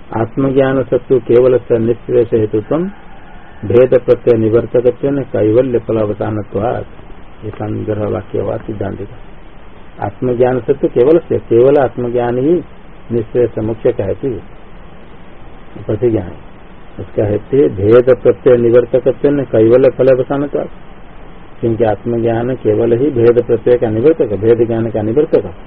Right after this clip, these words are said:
और भेद ज्ञान का निवर्तक होकर के कैवल्य फल में अवसान होता है, मोक्ष फल देना होता है, इसलिए केवल आत्मज्ञान ही मोक्ष का हेतु है।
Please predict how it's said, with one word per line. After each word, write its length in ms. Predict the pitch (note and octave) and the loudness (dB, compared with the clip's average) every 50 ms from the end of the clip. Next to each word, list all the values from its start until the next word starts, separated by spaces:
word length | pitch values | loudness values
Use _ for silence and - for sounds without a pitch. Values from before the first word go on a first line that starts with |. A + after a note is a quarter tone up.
| - - - - - - - - - - - | -20 -20 -20 -20 -20 -20 -20 -20 -14 -8 -6
और 60 | - | -4
भेद 360 | G2 G2+ A#2 B2+ C3+ C#3 C#3+ | 0 4 4 6 6 4 2
ज्ञान 220 | C#3 C#3+ C3+ C3+ C3 | 2 2 2 2 2
का 140 | B2+ C3 | 0 0
निवर्तक 400 | A#2+ A#2+ A#2+ B2+ C3+ C3 - C#3 B2+ | 2 2 4 4 2 2 2 2 2
होकर 320 | A#2+ A#2 A#2+ - C3+ B2 B2+ | 2 2 2 2 2 2 2
के 300 | - - F3 F#3+ E3 A2 G2 - - - - - - - - A#2+ | 4 4 6 6 6 4 0 -8 -16 -20 -18 -18 -14 -4 2 4
कैवल्य 380 | A#2+ A#2+ A#2+ B2+ B2 B2+ B2 | 6 6 8 6 6 6 4
फल 260 | A#2+ - - A2 A#2 | 2 2 0 0 2
में 120 | A#2 A#2 A2 | 2 2 2
अवसान 340 | G#2+ G#2+ G#2 - A2 G#2 G#2 | 0 0 0 -2 -4 -6 -6
होता 200 | G2+ F#2 - - | -6 -6 -6 -6
है, 140 | B2+ G2+ - - | -6 -8 -10 -8
मोक्ष 240 | G#2 G#2+ G#2+ - - | -8 -8 -6 -6 -6
फल 220 | G2+ F#2+ G2+ G2+ | -6 -4 -6 -6
देना 260 | F#2 G2 F#2+ F#2+ F#2+ F#2+ | -4 -6 -6 -6 -8 -10
होता 320 | F#2+ G#2 - - - - | -12 -14 -14 -12 -10 -10
है, 60 | C#2 - - - - - - - - - - - - - - - - - - | -10 -10 -12 -18 -18 -18 -18 -18 -20 -20 -20 -20 -20 -20 -20 -20 -18 -14 -12
इसलिए 280 | A#2 G#2+ - A2+ A#2+ C#3+ | -10 -6 -4 -2 0 0
केवल 500 | F3 F3+ - - - B2 A#2 B2 B2+ A#2 | -2 -4 -8 -4 0 2 4 4 4 4
आत्मज्ञान 520 | G#2+ G2 - A2 G#2 G2+ G2+ G2 F#2+ F#2+ | 2 0 -4 -6 -6 -6 -6 -6 -6 -4
ही 120 | G2+ B2 E3 | -4 -4 -6
मोक्ष 440 | F#3 F3 A2 G#2 - - - - - | -6 -8 -10 -12 -8 -6 -6 -4 -4
का 100 | - F2+ | -6 -6
हेतु 200 | F2+ - - B2+ | -6 -6 -6 -8
है। 360 | G#2+ G2 - - - - | -8 -8 -12 -16 -18 -20